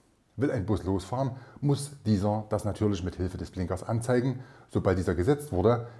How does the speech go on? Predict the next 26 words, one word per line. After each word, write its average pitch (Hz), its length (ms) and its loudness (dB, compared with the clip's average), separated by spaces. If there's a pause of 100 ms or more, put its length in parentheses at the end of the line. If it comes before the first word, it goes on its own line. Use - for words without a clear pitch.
ist 117 180 -2
der - 160 0
ankommende 123 440 2
Verkehr 90 420 0 (100)
dazu 90 200 -6
verpflichtet, 85 640 -2 (360)
den 120 140 0
Bus 90 220 -4
herausfahren 90 540 0
zu - 80 -6
lassen. 90 280 -2
Denn 123 120 -4
in 117 100 -2
Paragraph 113 400 -2
zwanzig 139 360 -4
S - 100 -6
t 113 100 -2
V 127 120 -2
O 139 160 0
heißt 87 220 -4
es 92 180 -10 (220)
außerdem, 104 640 2 (880)
Omnibussen 160 560 2 (200)
des 127 180 2
Linienverkehrs 90 800 0
und 156 240 0